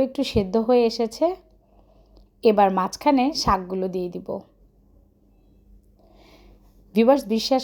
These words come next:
করেন, মূলা শাকটা এত, এত বেশি লোভনীয় হয়েছিল এবং মজার হয়েছিল,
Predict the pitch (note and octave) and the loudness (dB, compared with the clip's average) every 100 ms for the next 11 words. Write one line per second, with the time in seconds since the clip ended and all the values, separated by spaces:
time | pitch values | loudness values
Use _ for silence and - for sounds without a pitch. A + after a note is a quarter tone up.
0 | - A#3+ C4+ B3+ G#3+ G#3+ A#3+ A3+ - C4+ | 2 4 4 4 2 0 -2 -4 -2 -4
1 | - A3 G#3+ C#4 C4+ A3 G#3+ - B3+ G3 | 0 0 0 0 0 2 0 0 0 0
2 | G#3 - A3 G3+ A3 A#3+ B3 A3 G#3 G3 | -2 0 0 0 0 2 2 0 -2 -2
3 | A3+ A3+ G#3+ G3 G#3+ G#3+ F#3+ F#3 G#3 A3 | 0 0 0 0 -2 -2 -2 0 2 2
4 | A#3 A3+ A3 A#3 | 4 2 0 -2